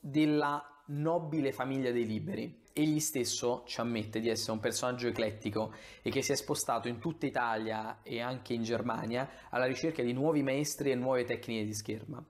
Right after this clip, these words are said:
e poi in tarda età riassumerle all'interno del suo libro,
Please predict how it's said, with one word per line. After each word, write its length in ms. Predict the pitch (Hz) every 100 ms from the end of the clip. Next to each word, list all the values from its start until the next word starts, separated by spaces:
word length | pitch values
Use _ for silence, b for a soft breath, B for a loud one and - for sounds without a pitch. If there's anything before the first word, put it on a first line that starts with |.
| _
e 120 | 165
poi 280 | 160 135 117
in 160 | 117 113
tarda 260 | 165 151
età 380 | 135 147 160 185 B B
riassumerle 960 | 127 143 - - 170 175 180 170 170
all'interno 640 | - 123 123 117 143 139 120
del 160 | 117
suo 160 | 113 120
libro, 540 | 113 104 113 113 -